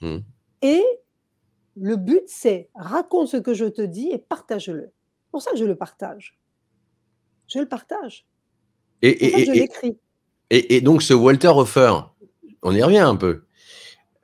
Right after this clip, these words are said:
Speaker 1: Euh,
Speaker 2: Oui.
Speaker 1: vous a-, vous avez encore des
Speaker 2: Non, c'est
Speaker 1: des
Speaker 2: fini. D'ailleurs, à la fin du livre, je dis, c'est terminé. Lui, il avait, il a dit ce qu'il avait à dire.
Speaker 1: Ouais.
Speaker 2: Et il est parti vers, euh, d'autres sphères. En fait,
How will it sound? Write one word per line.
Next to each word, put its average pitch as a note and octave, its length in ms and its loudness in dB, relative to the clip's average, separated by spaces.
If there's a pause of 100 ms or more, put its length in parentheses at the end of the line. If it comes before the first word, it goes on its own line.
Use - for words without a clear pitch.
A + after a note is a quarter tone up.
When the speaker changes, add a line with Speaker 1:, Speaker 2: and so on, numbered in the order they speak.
Speaker 1:
Euh, F2+ 640 2
Speaker 2:
Oui. F2 80 -2
Speaker 1:
vous G2+ 80 -2 (140)
a-, - 40 -6 (160)
vous G2 200 0
avez A#2 100 6
encore C#3 260 4
des B2 580 4 (580)
Speaker 2:
Non, F4+ 200 0
c'est C#4+ 100 -2
Speaker 1:
des - 60 -2
Speaker 2:
fini. C#4+ 320 0
D'ailleurs, A3 260 0
à G#3 40 2
la G#3 100 0
fin A#3 140 -2
du G#3+ 100 -4
livre, B3 160 -4
je A3 80 -4
dis, C4 220 -4 (420)
c'est - 280 -6
terminé. C#4+ 500 0
Lui, A3+ 200 -4
il G#3+ 100 -4
avait, F#3+ 300 -6
il G#3+ 140 -4
a G3+ 60 -2
dit G3 160 -6
ce - 100 -18
qu'il G3+ 140 -6
avait F#3 160 -4
à E3+ 80 -6
dire. F3+ 240 -10 (480)
Speaker 1:
Ouais. E2 180 -6 (520)
Speaker 2:
Et F#3 100 -4
il F3+ 60 -4
est F3+ 60 -6
parti G#3 520 -10
vers, F#3+ 300 -8
euh, E3+ 160 -8
d'autres F#3+ 320 -10
sphères. E4+ 360 -10 (300)
En G#3+ 80 -4
fait, F#4 140 -4